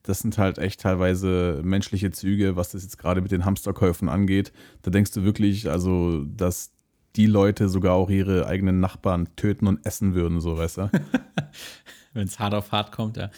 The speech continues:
Speaker 2: Wie gesagt, ich hab ja, ich bin ja eigentlich aus dem Flieger gestiegen, ähm, vor, wann bin ich wiedergekommen? Vor drei Ta-, nee, vor zwei Tagen und hab eigentlich so ein I Am Legend Szenario erwartet.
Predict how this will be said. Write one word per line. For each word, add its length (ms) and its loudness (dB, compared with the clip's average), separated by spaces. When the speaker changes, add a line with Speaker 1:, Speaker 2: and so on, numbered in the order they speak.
Speaker 2:
Wie 100 0
gesagt, 160 0
ich 120 -6
hab 140 -8
ja, 120 -4
ich 100 -4
bin 160 -4
ja 80 -2
eigentlich 200 -4
aus 100 -10
dem 100 -12
Flieger 360 -2
gestiegen, 580 -4
ähm, 580 -2
vor, 560 -2
wann 140 -8
bin 100 -4
ich 80 -12
wiedergekommen? 480 -4
Vor 300 -8
drei 240 -4
Ta-, 240 -10
nee, 80 -2
vor 160 -8
zwei 220 -4
Tagen 380 -4
und 180 -4
hab 180 -6
eigentlich 180 -2
so 80 -6
ein 120 -4
I 120 -2
Am 120 0
Legend 360 -4
Szenario 520 -4
erwartet. 560 -4